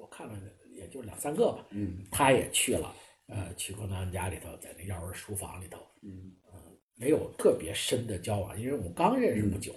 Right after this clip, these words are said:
Speaker 1: 嘛。
Speaker 2: 嗯。嗯。
Speaker 1: 后来从耀文那儿出来，玫瑰园儿出来，
Speaker 2: 嗯。
Speaker 1: 呃，郭德纲那会儿买了一个国产的那个叫什么车，淮海还是叫什么？
Speaker 2: 便宜车肯定是。
Speaker 1: 反正也就是三四万块，三四万块钱儿那个吧。
Speaker 2: 嗯。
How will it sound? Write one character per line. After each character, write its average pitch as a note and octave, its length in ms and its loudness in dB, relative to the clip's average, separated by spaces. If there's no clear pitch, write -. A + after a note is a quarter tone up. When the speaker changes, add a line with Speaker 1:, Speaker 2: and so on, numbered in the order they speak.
Speaker 1:
嘛。 - 140 -12
Speaker 2:
嗯。 G2 100 -4
嗯。 F2+ 300 -4
Speaker 1:
后 - 180 -8
来 A#2+ 320 0
从 A#2 220 -4
耀 C3 180 6
文 A2+ 140 4
那 C3+ 40 2
儿 B2 140 2
出 C#3 240 4
来， B2 140 6
玫 A2 160 2
瑰 B2+ 100 4
园 G#2+ 140 4
儿 A#2 100 0
出 B2+ 220 -4
来， A#2+ 80 0
Speaker 2:
嗯。 G#2 160 -8
Speaker 1:
呃， G#2 100 0
郭 C#3 200 10
德 D3 80 12
纲 C#3+ 160 10
那 C3+ 100 8
会 - 100 4
儿 B2 60 8
买 B2+ 240 4
了 E2 60 0
一 G#2+ 100 2
个 A#2 200 4
国 A#2+ 160 2
产 - 240 -4
的 F2 60 -14
那 G#2 140 -4
个 G2+ 80 -8
叫 C#3+ 160 -6
什 - 220 -10
么 B3 120 -4
车， - 320 -2
淮 D#3 260 -2
海 - 400 -8
还 C#3+ 120 4
是 C#3+ 140 6
叫 A#2+ 100 8
什 - 140 4
么？ A2+ 60 4
Speaker 2:
便 - 0 -
宜 - 0 -
车 - 60 -2
肯 A#2+ 100 0
定 A#2+ 100 2
是。 B2 80 -2
Speaker 1:
反 B2+ 160 2
正 D#3+ 100 6
也 D3 120 6
就 E3+ 120 4
是 D3+ 340 2
三 D#3+ 240 6
四 E3+ 80 4
万 D3 160 4
块， C3+ 120 -4
三 D#3+ 160 6
四 D#3+ 60 2
万 D#3 80 2
块 C3+ 80 2
钱 G#2+ 120 -2
儿 A2+ 100 -2
那 C#3+ 120 2
个 A#2 60 -2
吧。 A2 100 -2
Speaker 2:
嗯。 F#2 220 0